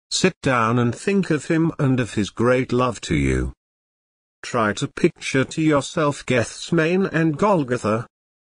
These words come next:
Turn over in your mind the all-important doctrine of the atonement, and meditate upon its wonderful efficacy.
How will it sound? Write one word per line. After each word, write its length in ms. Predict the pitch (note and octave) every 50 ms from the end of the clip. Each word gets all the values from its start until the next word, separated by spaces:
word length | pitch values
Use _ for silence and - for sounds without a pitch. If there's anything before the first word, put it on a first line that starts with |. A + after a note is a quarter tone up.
| _ _ _ _ _ _ _ _ _ _ -
Turn 440 | - - D3+ C#3 C3 C3 C3 C3+ C#3+
over 320 | C#3+ D3 C3+ B2 C3 C3
in 120 | B2+ A2
your 200 | G2+ G2 G2+ F#2+
mind 420 | G2 G2 G2+ G#2 G#2+ A2 A2+ B2 A#2+
the 140 | C3 C3 C#3
all-important 840 | D#3 E3+ G3+ A3+ A#3+ A3+ G3 - G3+ F3+ D#3+ - - C#3 A#2+ - _
doctrine 580 | - B2 A2 - - - - A2+ A#2 A#2 A#2 A#2+
of 140 | A2+ G2+ F#2
the 160 | A#2+ A#2 A#2
atonement, 800 | A2+ - - G#2 G2 F2+ F2 F2 E2 D#2+ D2+ D2 - - - - - _ _ _ -
and 300 | A2 A2 A2+ A#2 A2+ G#2+
meditate 720 | A2+ B2+ C#3+ D3 C3+ C#3 A#2 - - E3 E3 D#3 - -
upon 300 | G2 - - A#2+ A2+ A2
its 300 | A2 G2+ - - - -
wonderful 640 | C#3 D#3 E3+ F#3 F#3+ F#3 F3 E3+ - - G3+ - -
efficacy. 800 | C#3+ D3 C3 - - - - D3 C3+ - - D#2 C#2+ C#2 D2+